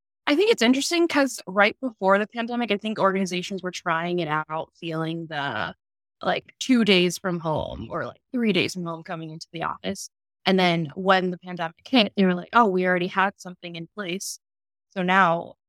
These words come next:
you know, you already have your, your monitor at home, you already have your laptop at home. Just stay at home if you're not comfortable coming in. And I took that, ran with it, and I never went back to the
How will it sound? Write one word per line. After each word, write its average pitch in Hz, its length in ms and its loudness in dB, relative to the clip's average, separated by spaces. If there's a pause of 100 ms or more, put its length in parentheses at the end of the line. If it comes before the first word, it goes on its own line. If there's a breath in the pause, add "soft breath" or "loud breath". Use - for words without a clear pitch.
(160)
you 196 60 -2
know, 180 160 2
you 175 140 4
already 185 260 6
have 180 260 0
your, 160 300 -12
your 170 180 -14
monitor 196 460 4
at - 100 -2
home, 180 240 -6
you 175 80 -4
already 175 160 -4
have 165 180 -12
your 151 120 -20
laptop 196 520 -2
at 170 100 -12
home. 175 320 -12 (420)
Just 185 260 -4
stay 175 200 4
at 156 120 -2
home 143 360 0
if 147 120 -10
you're 175 100 -12
not 147 160 -14
comfortable - 420 -20
coming - 320 -20
in. - 260 -20 (280)
And 185 220 0
I 180 140 0
took - 320 -4
that, 254 280 4
ran 196 260 2
with 214 180 -4
it, 262 160 -2
and 190 120 0
I 160 340 -2
never 180 260 -4
went 190 140 -2
back 185 180 -6
to 214 80 -16
the 233 120 0